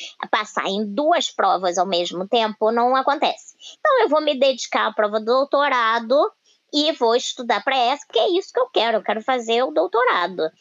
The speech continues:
E vou fazer essa prova, porque o meu pai quer, que é um, qualquer, uma, uma segurança, que ele tava dizendo, vou fazer a prova e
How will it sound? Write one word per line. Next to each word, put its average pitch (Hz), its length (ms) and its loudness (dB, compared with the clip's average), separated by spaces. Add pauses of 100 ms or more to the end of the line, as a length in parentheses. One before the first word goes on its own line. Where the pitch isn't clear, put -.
(280)
E 381 220 2 (260)
vou 269 160 2
fazer 262 300 0
essa 240 300 0
prova, 294 320 2
porque - 140 -4
o 226 40 -4
meu 214 160 2
pai 214 240 0 (100)
quer, 302 340 2
que - 120 -2
é 208 140 2
um, 226 100 -2
qualquer, 226 580 0
uma, 214 220 0 (180)
uma 185 140 -2
segurança, 262 960 0
que 240 60 -2
ele 208 140 -4
tava 220 260 0
dizendo, 247 420 -2
vou 233 140 0
fazer 262 320 0
a 269 100 0
prova 285 540 0 (400)
e 302 100 2